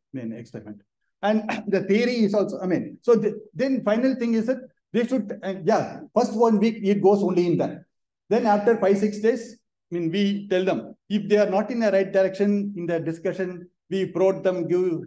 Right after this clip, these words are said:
helpful hint, and you put them in a right direction so that they will all go in this.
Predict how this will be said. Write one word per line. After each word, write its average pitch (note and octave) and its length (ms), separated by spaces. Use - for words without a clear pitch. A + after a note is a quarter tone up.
helpful F3+ 400
hint, E3 280
and D#3+ 300
you D3+ 100
put D#3 200
them D#3+ 200
in C#3+ 120
a C3+ 180
right C#3 220
direction B2+ 480
so A#3 140
that A#3 180
they G#3 100
will G#3 180
all F3+ 400
go C#3 120
in A2+ 180
this. - 220